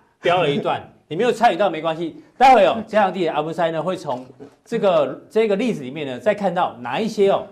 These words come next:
他觉得未来还是有其他商机的哦，大家持续锁定我们的加强定。好，这个过年快到了哦，其实哦，我相信很多家庭主妇哦，现在呢都在采买年货、爆买，很多人一定会去哪里？去 Costco。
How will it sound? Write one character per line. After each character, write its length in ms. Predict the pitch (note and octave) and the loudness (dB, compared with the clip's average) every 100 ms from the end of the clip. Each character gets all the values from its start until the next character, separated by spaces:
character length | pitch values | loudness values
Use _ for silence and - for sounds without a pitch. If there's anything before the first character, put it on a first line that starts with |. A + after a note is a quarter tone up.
| - _ _ | -20 _ _
他 160 | F#3 F#3+ | -2 0
觉 240 | F#3+ E3 | 0 -2
得 220 | E3 D#3 G#3 | -2 -2 0
未 140 | G3 | 0
来 140 | C#3+ | 0
还 160 | B2 C#3 | -2 -6
是 140 | C#3+ | -6
有 120 | D#3+ A2 | -8 -8
其 200 | - A#2+ | -12 -8
他 160 | C3+ | -8
商 200 | C3 B2+ | -8 -12
机 140 | B2 B2+ | -12 -12
的 80 | |
哦， 60 | G#2+ | -8
大 100 | D#3 | -4
家 80 | D#3 | -4
持 160 | D#3 | -4
续 60 | C#3+ | -10
锁 180 | C#3+ G#2+ | -8 -12
定 100 | B2 | -12
我 40 | |
们 100 | F#2+ | -14
的 80 | G2 | -14
加 160 | A#2+ C#3 | -8 -8
强 160 | A2+ | -8
定。 180 | A#2 G#2 _ _ | -14 -16 _ _
好， 160 | - A#2+ | -4 -4
这 120 | B2 | 0
个 160 | F3+ A3 | 2 2
过 200 | C4 A#3 | 4 2
年 140 | F#3+ | 4
快 160 | G3+ G3+ | 4 4
到 300 | - G3 E3 | 6 6 8
了 80 | D3 | 6
哦， 180 | C3+ | 4
其 140 | A#2 D#3 | 0 -4
实 100 | F3 | 0
哦， 160 | C#3+ A2+ | 0 0
我 60 | |
相 140 | B2 F#3 | -2 -2
信 80 | |
很 100 | D3 | -2
多 100 | D3 | -4
家 160 | E3 E3+ | 2 2
庭 80 | D#3+ | 2
主 140 | A#2+ | -4
妇 220 | G#2 C3+ | -6 -4
哦， 40 | A#2 | -4
现 160 | - | -4
在 140 | D3+ C#3 | -4 -4
呢 100 | B2 | -4
都 160 | D3 | -2
在 80 | D3+ | -2
采 240 | - - C3+ | -2 -4 -2
买 160 | C#3+ | -2
年 140 | G2+ A2 | -6 -8
货、 140 | B2+ | -6
爆 260 | - E3 A2 | 0 2 2
买， 160 | F2 - _ _ _ _ | -4 -18 _ _ _ _
很 180 | E3+ D#3+ | -2 4
多 180 | C#4 | 6
人 160 | A#3 G3 | 8 6
一 80 | F3+ | 2
定 120 | G#3+ | 0
会 80 | G3+ | 0
去 100 | F3+ | 0
哪 160 | C#3 | -2
里？ 100 | B2 - - _ | -2 -6 -18 _
去 320 | - G3 C#3+ - | -2 0 0 0
Costco。 540 | D#3 D3+ D3 A#2 | 0 0 0 -8